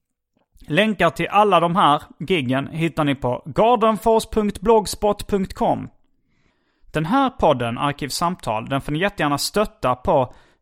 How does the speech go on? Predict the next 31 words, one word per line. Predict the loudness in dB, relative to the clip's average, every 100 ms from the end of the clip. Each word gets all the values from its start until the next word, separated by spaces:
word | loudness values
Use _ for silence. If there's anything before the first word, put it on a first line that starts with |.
| _ _ _ -4
patreon | -2 -4 -6 -4 -2 -2
punkt | -4 -4 -6
com | -4 -2 -2 -6
snedstreck | -6 -4 -4 -6 -10 -8
arkivsamtal. | -10 -8 -8 -8 -6 -6 -6 -10 -10 -10 -18 _ _ -20 _ _
Genom | -6 -2 -2
att | -2
pytsa | -6 -2 -2
in | 0 -2 -6
ett | -8 -10 -12
par | -6 -6
dollar | -4 -4 -4 -4 -10 -12 -14 -20
eller | -8 -6
mer | -2 -2 -4 -10 -16 _ _ _
per | -4 0
avsnitt, | 0 -2 -6 -8 -12 _ _ _ _
eller | -4 -4
swisha | -4 -6 -6 -6 -4 -4
bara | -2 0 0 -2 -12 _
på | -8 -6
noll | -4 -4 -4
sju | -6 -6
sex | -4 -6 -4
noll | -4 -4
sjuttiotvå | -4 -10 -10 -8 -6 -6
fyrtiosju | -4 -8 -6 -6 -4 -4
tjugoåtta. | -4 -4 -6 -6 -10 -10 _ _ _ _ _ _ _
Noll | -6 -6 -4
sju | -6 -6
sex | -6 -8 -8
noll | -8 -8 -8